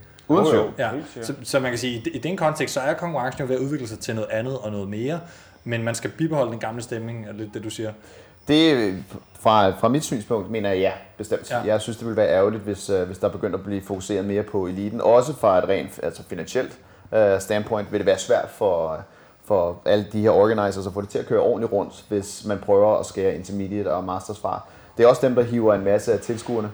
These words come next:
Speaker 1: øh, med hjemmefra. Jamen, det er familie,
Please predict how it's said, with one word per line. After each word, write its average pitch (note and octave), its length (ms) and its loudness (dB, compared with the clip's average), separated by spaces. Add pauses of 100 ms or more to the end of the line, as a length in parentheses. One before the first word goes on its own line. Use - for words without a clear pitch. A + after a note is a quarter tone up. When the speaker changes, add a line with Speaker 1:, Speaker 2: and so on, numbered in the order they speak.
(220)
Speaker 1:
øh, F2+ 500 0
med A2 100 2
hjemmefra. A2 500 2
Jamen, G2 160 -6
det G#2 180 2
er F2+ 320 4
familie, A2+ 400 -2